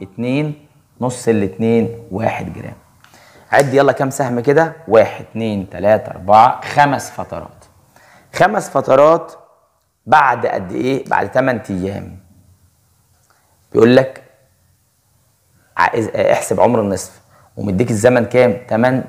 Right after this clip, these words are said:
أيام. عايز إيه؟ عايز عمر النصف. عادي، هتقول له تي نص بتساوي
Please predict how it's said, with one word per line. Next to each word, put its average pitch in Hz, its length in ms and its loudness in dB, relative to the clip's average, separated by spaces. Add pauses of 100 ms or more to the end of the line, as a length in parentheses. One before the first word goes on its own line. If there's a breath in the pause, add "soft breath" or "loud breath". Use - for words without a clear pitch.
أيام. 95 360 -2 (440 soft breath)
عايز 123 280 -2
إيه؟ 123 300 -2 (120)
عايز 104 160 -8
عمر 139 140 -2
النصف. 139 340 -4 (100)
عادي، 113 320 0
هتقول - 200 -8
له 98 80 -2
تي 107 140 -8
نص 113 300 -6
بتساوي 120 420 -10